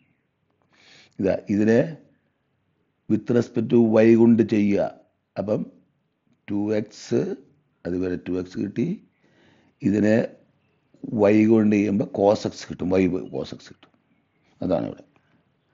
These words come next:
ഇനി ഇതിനെ with respect to x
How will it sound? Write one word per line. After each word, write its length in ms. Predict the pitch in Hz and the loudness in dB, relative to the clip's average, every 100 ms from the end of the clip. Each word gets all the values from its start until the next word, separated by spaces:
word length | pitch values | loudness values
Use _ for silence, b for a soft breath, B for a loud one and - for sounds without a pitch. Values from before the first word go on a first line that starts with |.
| b b b b b 104 | b b b b b 2
ഇനി 160 | 107 123 - - - _ _ - | 6 6 4 -4 -20 _ _ 2
ഇതിനെ 320 | 110 120 113 117 - - b b b b _ _ _ _ _ _ _ _ _ - | 4 8 8 6 2 -6 b b b b _ _ _ _ _ _ _ _ _ -4
with 160 | 110 - 120 | -4 2 2
respect 300 | 113 120 123 | 2 0 2
to 60 | 117 - - _ _ - | 2 2 -2 _ _ 2
x 40 | 120 | 2